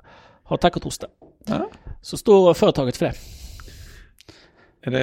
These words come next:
Speaker 2: s-,
Speaker 1: Så att, eh,
Speaker 2: detaljerad inköpslista eller får man, eh, freebasea lite grann?
Speaker 1: Nej, denna gång, nej, denna gången, eh, när vi hade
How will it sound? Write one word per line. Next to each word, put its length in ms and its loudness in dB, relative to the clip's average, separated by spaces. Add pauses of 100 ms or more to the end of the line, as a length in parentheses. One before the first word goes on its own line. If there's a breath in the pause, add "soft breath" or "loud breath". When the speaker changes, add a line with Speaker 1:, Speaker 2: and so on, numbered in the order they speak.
Speaker 2:
s-, 260 -2
Speaker 1:
Så 60 -2
att, 240 -8
eh, 80 2
Speaker 2:
detaljerad 460 4
inköpslista 640 0
eller 120 2
får 140 -2
man, 280 0
eh, 180 -4 (300)
freebasea 500 -2
lite 140 -6
grann? 120 -4
Speaker 1:
Nej, 360 8 (160)
denna 200 2
gång, 240 4 (520)
nej, 280 2
denna 220 0
gången, 680 0
eh, 180 0
när 280 -2
vi 80 2
hade 580 -2